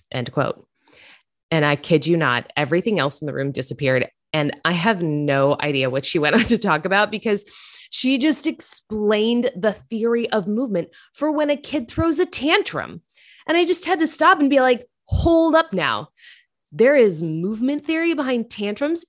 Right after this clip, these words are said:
You're telling me that this super nerdy thing, this thing that up until this moment I had considered an indulgence, has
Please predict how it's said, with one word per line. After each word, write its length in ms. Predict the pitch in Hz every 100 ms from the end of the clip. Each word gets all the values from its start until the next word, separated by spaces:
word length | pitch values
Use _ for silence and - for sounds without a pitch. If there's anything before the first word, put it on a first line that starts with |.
| -
You're 220 | 208 302
telling 400 | - 208 202 208
me 120 | 220
that 200 | 220 214
this 160 | 196 -
super 560 | - 262 269 277 294
nerdy 400 | 269 220 202 202
thing, 260 | - 143 135
this 260 | 190 330 -
thing 240 | 226 190
that 120 | 160 -
up 140 | 196
until 200 | 302 269
this 220 | 240 226 196
moment 240 | 185 160
I 60 | 175
had 160 | 208
considered 440 | 180 160 180 170 156
an 120 | 147
indulgence, 720 | 135 135 143 147 277 285 - - - - - - -
has 200 | 180